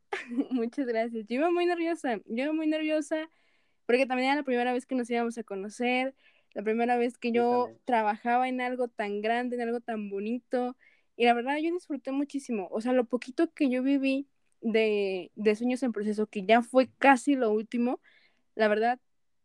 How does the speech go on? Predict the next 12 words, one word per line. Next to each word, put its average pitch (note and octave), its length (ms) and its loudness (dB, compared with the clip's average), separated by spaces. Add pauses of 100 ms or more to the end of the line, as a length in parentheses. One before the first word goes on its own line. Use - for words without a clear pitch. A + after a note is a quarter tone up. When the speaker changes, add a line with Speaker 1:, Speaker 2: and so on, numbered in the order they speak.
(100)
Speaker 1:
yo A#3 400 -2
muy A#3+ 340 -2
agradecida A#3+ 460 -2
contigo G#3+ 380 -2
de A3 140 -2
que - 140 -12
me F#3 120 -6
hayas G#3+ 200 -4
hecho A3 200 -8
parte G#3 520 0
de G3 80 0 (100)
ello, G3+ 300 0